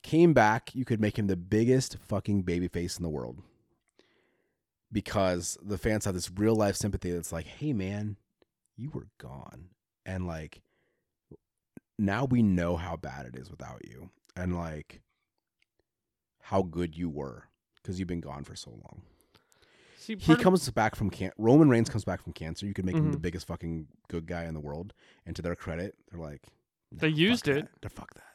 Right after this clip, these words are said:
Speaker 1: Like, we're gonna make him the biggest fucking heel. And he's gonna be undefeated for years." He has not been pinned since, like, two thousand nineteen, something like that.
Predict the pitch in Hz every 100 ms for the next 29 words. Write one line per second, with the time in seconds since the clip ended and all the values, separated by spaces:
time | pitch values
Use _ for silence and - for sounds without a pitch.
0 | _ - _ - 85 82 90 90 87 82
1 | - 82 78 - 71 69 - - - -
2 | 87 - 80 71 - _ _ _ _ _
3 | _ - 90 - 85 - 90 85 85 80
4 | 78 80 - 92 87 82 87 87 78 65
5 | - - - _ _ _ _ _ _ _
6 | _ _ _ - 120 117 110 104 98 90
7 | 98 98 - 90 87 - - 107 95 95
8 | 90 85 76 82 95 - - 90 90 113
9 | 135 - 151 147 156 147 160 165